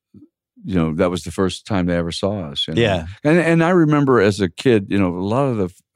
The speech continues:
Speaker 1: acts that, uh, uh, I grew up loving, uh, the first time I saw them was on Shindig. You know, remember that it was a show
Speaker 2: Yeah.
Speaker 1: called Shindig. And, uh,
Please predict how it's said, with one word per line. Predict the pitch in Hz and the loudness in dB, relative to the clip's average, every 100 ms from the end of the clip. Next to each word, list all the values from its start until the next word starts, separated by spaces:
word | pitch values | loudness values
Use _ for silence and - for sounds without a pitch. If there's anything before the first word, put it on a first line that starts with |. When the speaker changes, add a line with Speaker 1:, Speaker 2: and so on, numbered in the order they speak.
| 87 | -4
Speaker 1:
acts | 92 95 - - | -4 -4 -10 -6
that, | 90 - - | -6 -6 -6
uh, | 85 80 80 _ _ _ _ _ _ _ _ _ - | -6 -6 -12 _ _ _ _ _ _ _ _ _ -14
uh, | - - | -12 -12
I | - 107 104 - | -4 -2 -2 -4
grew | 104 98 | 0 2
up | 90 | 2
loving, | 90 110 101 82 80 - | 2 0 2 -2 -4 -6
uh, | 87 | -6
the | - 90 | -4 -6
first | - 120 - | -2 -2 0
time | 107 98 | 0 0
I | |
saw | 104 - 92 | 0 0 -2
them | 85 | -2
was | 85 82 | -4 -2
on | 85 | -4
Shindig. | 78 - 120 87 73 - | -4 0 0 0 -6 -8
You | 82 | -6
know, | 78 | -6
remember | 76 87 82 | -4 -4 -4
that | 80 | -6
it | 78 | -8
was | 80 | -6
a | |
show | 78 - 87 | -4 0 2
Speaker 2:
Yeah. | 120 123 | 2 2
Speaker 1:
called | 92 | 0
Shindig. | 104 90 78 - - - - _ | 0 0 -2 -10 -20 -20 -20 _
And, | - 101 95 | 0 4 6
uh, | 92 85 | 4 2